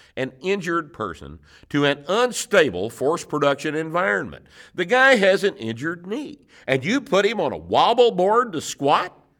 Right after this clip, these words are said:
Have you actually done any of this rehab stuff before yourself?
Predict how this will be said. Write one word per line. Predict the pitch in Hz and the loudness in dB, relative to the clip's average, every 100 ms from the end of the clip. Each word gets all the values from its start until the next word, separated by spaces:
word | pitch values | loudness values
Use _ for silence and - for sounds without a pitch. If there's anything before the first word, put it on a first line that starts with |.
| _ _ _ _ _ _ _ _ _ | _ _ _ _ _ _ _ _ _
Have | 208 277 | -2 4
you | 294 | 6
actually | 269 294 - 233 208 | 6 6 2 -2 2
done | 131 180 233 262 | 4 4 4 0
any | 226 233 254 | 0 -2 0
of | 233 | -2
this | 226 208 | -2 -4
rehab | 139 165 220 196 196 208 180 | -4 -2 0 2 4 4 2
stuff | - 170 180 - | 2 2 2 0
before | 156 156 165 | -2 0 -2
yourself? | 196 135 110 131 180 277 | -2 -8 -6 -4 -4 -8